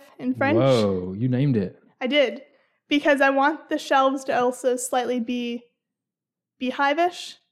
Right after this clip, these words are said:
Speaker 2: Hexagonal.
Speaker 1: Hexagonal.
Speaker 2: Nice.
Speaker 1: Because there's this library in China, and it's called, it's nicknamed, I suppose, the Eye. And it has thousands of shelves,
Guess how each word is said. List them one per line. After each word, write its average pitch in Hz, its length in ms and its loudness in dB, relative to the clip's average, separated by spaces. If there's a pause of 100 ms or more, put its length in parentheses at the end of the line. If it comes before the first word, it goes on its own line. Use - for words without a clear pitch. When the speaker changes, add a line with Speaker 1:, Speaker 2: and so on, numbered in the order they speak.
(160)
Speaker 2:
Hexagonal. 101 680 -8 (240)
Speaker 1:
Hexagonal. 269 720 -2
Speaker 2:
Nice. - 400 -10
Speaker 1:
Because 294 300 2
there's 294 200 2
this 294 520 2 (720)
library 359 640 4
in 269 440 2
China, 277 440 -2
and 226 160 -6
it's 240 180 -10
called, 262 400 2
it's 254 140 -4
nicknamed, 269 540 -2
I 254 80 -4
suppose, 254 520 0
the 254 140 -2
Eye. 254 400 -2 (600)
And 294 100 2
it 277 100 2
has 269 540 2 (220)
thousands 311 520 0
of 254 100 -8
shelves, 247 720 -4